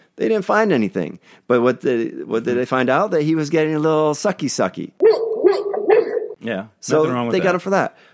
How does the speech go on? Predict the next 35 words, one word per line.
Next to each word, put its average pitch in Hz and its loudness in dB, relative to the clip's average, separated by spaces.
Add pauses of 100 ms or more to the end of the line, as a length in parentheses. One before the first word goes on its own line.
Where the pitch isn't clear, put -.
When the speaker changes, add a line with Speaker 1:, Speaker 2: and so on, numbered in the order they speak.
(100)
Speaker 1:
They're 139 -2
doing 147 2
the 143 0
same 143 0
thing 135 0
with 120 0
Trump, 98 -2 (280)
right? 123 2 (160)
So 120 0 (280)
they're 131 4
trying 147 2
to 135 -2
get 139 2
him 131 2
on 127 2
this 123 -2
Russia 113 0
thing. 104 -4 (500)
It 147 -2
doesn't 165 2
look 147 2
like 127 2
it's - -14
gonna 120 2
amount 110 2
to 113 -2
anything, 104 -2 (320)
but 240 -2
they'll 311 -4
find 151 -2
something 110 -2
to 104 -2
get 95 0
him 90 -2
on. 101 -2